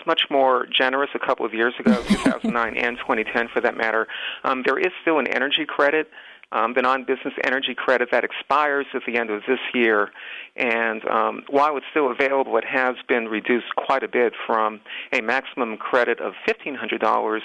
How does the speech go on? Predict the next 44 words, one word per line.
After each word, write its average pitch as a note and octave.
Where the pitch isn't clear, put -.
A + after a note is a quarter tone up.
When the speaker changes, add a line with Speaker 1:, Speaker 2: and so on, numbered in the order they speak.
Speaker 1:
a -
year C#3+
ago A2
to -
only C#3+
five A#2+
hundred A2+
this C3
year. G#2+
Um, A2+
but -
one D3+
thing B2+
also C3
to B2+
point A2+
out C3
is G#2+
if B2+
you've B2
taken B2
the A#2+
credit A#2+
before, A#2
and C#3
this E3+
is F#3
a D3
credit C#3
that's B2
been C3
around B2
since B2
around A#2
two A#2+
thousand A2+
five, A2+
so B2
if D3
you've C3
taken D#3
as A#2
much A#2+
as A2